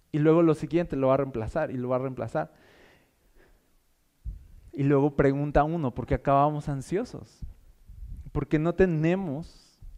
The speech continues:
la capacidad, nuestra mente no tiene la capacidad de albergar tanta información en instantes y colapsamos.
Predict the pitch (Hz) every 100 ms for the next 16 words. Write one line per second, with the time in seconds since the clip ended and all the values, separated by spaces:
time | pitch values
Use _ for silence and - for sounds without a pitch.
0 | _ - - 147 - 135 - 139 - 139
1 | 127 165 175 143 143 - 143 156 160 175
2 | 165 175 175 165 151 135 131 123 123 123
3 | 135 165 147 - - - - 143 147 151
4 | 143 156 160 - 165 165 175 165 147 139
5 | 120 - - 160 180 175 - - - -
6 | - - - - _ _ _ _ _ _
7 | _ _ _ _ _ _ _ 139 135 131
8 | - 160 175 175 131 143 - - - -
9 | _ _ _ _ _ _ _ _ _ _
10 | _ _ _ 151 151 139 117 113 - 151
11 | 185 131 120 - -